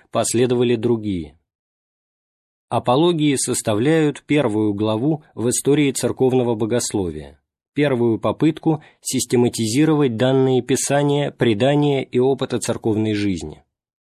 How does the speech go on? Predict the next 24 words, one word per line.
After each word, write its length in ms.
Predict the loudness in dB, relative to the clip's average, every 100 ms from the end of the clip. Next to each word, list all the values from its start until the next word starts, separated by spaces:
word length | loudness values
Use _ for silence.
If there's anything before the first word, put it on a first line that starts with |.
| _ _ _ _ _ _ _ _ _
И 100 | -4
сам 300 | -2 0 0
факт 400 | 0 -2 -2 -4
появления 720 | -2 0 2 2 2 2 2 0
их 140 | -4 _
свидетельствует 920 | -8 -2 0 0 0 -2 -2 -2 -2 -2
о 120 | -4
совершающемся 1000 | -2 -2 -2 -2 0 2 0 0 -2 -4
переломе. 720 | -4 -2 -2 -2 -4 -8 -16 _ _ _ _ _ _ _ _ _ _ _ _ _ _
Сначала 500 | -6 -2 0 0 2
мир 240 | 4 4 2
в 80 | 2
лице 400 | 0 0 0 0
империи 500 | 0 0 2 2 2
гнал 360 | 0 2 0
христианство, 1000 | -2 -2 -4 -2 -2 -2 -4 -10 -14 -20 _ _ -6
пытался 560 | -2 0 0 0 -2
уничтожить 800 | 0 2 0 -2 -2 0 0 0
его, 300 | 0 2 0 -6 _ _
но 140 | 2 4
не 120 | 2
спорил 420 | 0 0 0 -2
с 140 | -8
ним. 240 | -12 -14